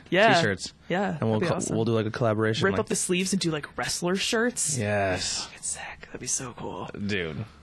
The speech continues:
Speaker 2: that's awesome.
Speaker 1: There we go. We're brainstorming.
Speaker 2: We just got, I, so if,
Speaker 1: Business
Speaker 2: if you have
Speaker 1: meeting.
Speaker 2: darker shirts, I'd have to get different color types of ink.
Speaker 1: Yeah.
Speaker 2: I, I don't, where would you get the ink at?
Speaker 1: Uh,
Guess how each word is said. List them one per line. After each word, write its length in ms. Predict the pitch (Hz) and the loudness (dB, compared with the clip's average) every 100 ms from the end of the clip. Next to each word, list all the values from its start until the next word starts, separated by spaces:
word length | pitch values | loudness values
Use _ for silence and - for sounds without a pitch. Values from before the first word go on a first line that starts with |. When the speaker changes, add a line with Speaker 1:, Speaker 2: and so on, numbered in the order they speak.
| - - - - | -20 -20 -20 -12
Speaker 2:
that's 200 | - 104 | -6 0
awesome. 380 | 104 85 - - | 2 2 0 -2
Speaker 1:
There 80 | 107 | -2
we 80 | - | -4
go. 140 | - 185 | -6 -4
We're 80 | |
brainstorming. 560 | 180 190 214 - 120 120 | -2 0 0 -2 -4 2
Speaker 2:
We 100 | 143 | 4
just 140 | 147 | 4
got, 180 | 156 143 | 4 4
I, 220 | - 127 | 2 0
so 180 | 131 156 139 | 4 6 6
if, 60 | |
Speaker 1:
Business 80 | 135 | 6
Speaker 2:
if 60 | 131 | 4
you 60 | 139 | 4
have 80 | |
Speaker 1:
meeting. 140 | 123 117 | 4 2
Speaker 2:
darker 220 | 131 127 | 4 2
shirts, 260 | - 127 123 | 4 2 4
I'd 60 | |
have 100 | 135 151 | 4 4
to 40 | |
get 140 | 139 | 4
different 240 | 123 120 117 | 2 0 2
color 160 | 117 - | 2 2
types 300 | 127 113 - | 2 2 0
of 60 | |
ink. 300 | 113 104 - - - - - | 0 0 -2 -10 -20 -8 2
Speaker 1:
Yeah. 140 | 165 | 4
Speaker 2:
I, 80 | 131 | 4
I 20 | |
don't, 200 | 143 120 | 4 4
where 120 | 139 | 6
would 220 | 147 143 123 | 6 6 6
you 60 | |
get 140 | 123 120 | 4 2
the 140 | - | 0
ink 140 | 117 117 | 0 2
at? 200 | 87 135 - | 0 -2 -10
Speaker 1:
Uh, 40 | - | -12